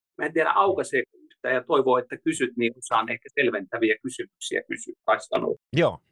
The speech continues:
Speaker 2: joo, tod-, todella hyvä kuvaus ja, ja itse asiassa niin kun tunnistan, tuossa on paljon sellaista, niin kun mikä on jotenkin henkisesti niin kuin itselle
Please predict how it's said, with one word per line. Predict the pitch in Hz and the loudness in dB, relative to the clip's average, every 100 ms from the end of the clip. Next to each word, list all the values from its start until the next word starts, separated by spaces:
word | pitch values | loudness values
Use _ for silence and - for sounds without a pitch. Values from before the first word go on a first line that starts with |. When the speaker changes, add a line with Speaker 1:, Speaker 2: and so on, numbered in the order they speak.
| - - | -16 -2
Speaker 2:
joo, | 131 110 | 2 2
tod-, | - 143 127 - | 0 -2 0 -2
todella | 135 117 | 0 2
hyvä | 110 104 | 0 -2
kuvaus | - 113 104 95 - | -4 0 2 2 0
ja, | 92 90 - | 2 0 0
ja | 92 90 | 0 0
itse | 92 92 | -2 -2
asiassa | 92 90 | 0 0
niin | 90 | 0
kun | 92 92 92 - - | 0 2 0 -4 -2
tunnistan, | 147 139 117 101 92 | 0 2 0 -2 -2
tuossa | 101 104 | -2 -2
on | |
paljon | 110 110 92 | 0 0 0
sellaista, | 95 87 - | -2 -2 -4
niin | |
kun | 85 | -4
mikä | 85 85 | -4 -2
on | 87 87 - _ 135 | -2 -2 -6 _ -6
jotenkin | 101 95 95 87 - - _ _ _ _ - 113 | -2 -2 -2 -4 -8 -12 _ _ _ _ -14 -8
henkisesti | 107 95 98 90 - | -4 -2 -2 -4 -4
niin | 90 | -4
kuin | 90 95 | -2 -2
itselle | 95 95 | 0 -2